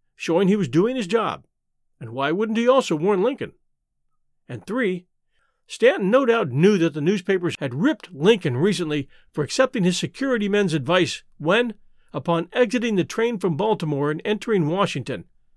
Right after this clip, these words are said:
Lincoln had covered his head and shoulders with a shawl, and Lincoln had been seriously miffed by the embarrassment that had caused him when cartoons appeared in the papers.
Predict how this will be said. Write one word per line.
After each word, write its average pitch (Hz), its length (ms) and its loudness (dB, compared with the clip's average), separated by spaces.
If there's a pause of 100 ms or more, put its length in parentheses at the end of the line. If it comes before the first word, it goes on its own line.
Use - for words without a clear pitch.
(580)
Lincoln 208 300 2
had 165 160 0
covered 247 320 0
his 175 160 -2
head 214 180 2
and 254 160 -4
shoulders 196 400 2
with 151 140 -2
a 160 80 2
shawl, 208 680 -4 (800)
and 156 160 0
Lincoln 240 300 4
had 180 140 4
been 131 160 0
seriously 180 720 0
miffed 170 480 0
by 151 120 -4
the 143 100 -4
embarrassment 160 560 0
that 151 140 -2
had 143 140 -4
caused 233 320 0
him 90 180 -14 (200)
when 165 200 -2
cartoons 170 520 0
appeared 170 300 0
in 147 80 -4
the 151 80 -4
papers. 214 460 -2